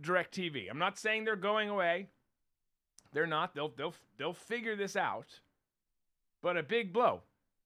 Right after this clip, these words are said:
Newsmax is the latest casualty, latest target of the A T and T owned satellite network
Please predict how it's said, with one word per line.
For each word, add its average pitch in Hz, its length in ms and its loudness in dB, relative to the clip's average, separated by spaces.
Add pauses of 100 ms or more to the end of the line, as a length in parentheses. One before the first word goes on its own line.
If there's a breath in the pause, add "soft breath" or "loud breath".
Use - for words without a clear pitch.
(420)
Newsmax 190 500 0
is 156 200 -4
the 160 180 -4
latest 170 840 -4 (240)
casualty, 120 640 -2 (920)
latest 175 400 -4
target 196 640 0 (960)
of 143 600 0
the 151 160 -4
A 160 140 -2
T 170 240 -6
and 143 160 -6
T 151 240 -4
owned 131 420 -4 (720)
satellite 123 480 -2
network 120 460 -6